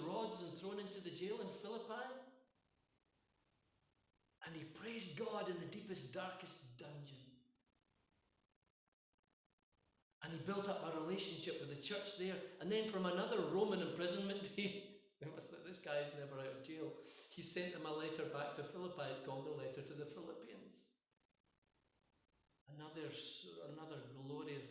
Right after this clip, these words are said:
letter written from the heights. And he did it because of what he saw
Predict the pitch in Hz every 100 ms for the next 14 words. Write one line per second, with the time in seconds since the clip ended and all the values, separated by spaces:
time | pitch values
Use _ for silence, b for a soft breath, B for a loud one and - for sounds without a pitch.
0 | 131 143 143 139 123 135 135 131 123 123
1 | 123 135 - - - _ - _ _ _
2 | _ - - - - - - - - -
3 | - b b 151 143 123 143 185 180 -
4 | - - _ _ _ _ _ _ _ _
5 | _ _ _ 123 147 135 127 - 131 120
6 | 113 - - 131 127 117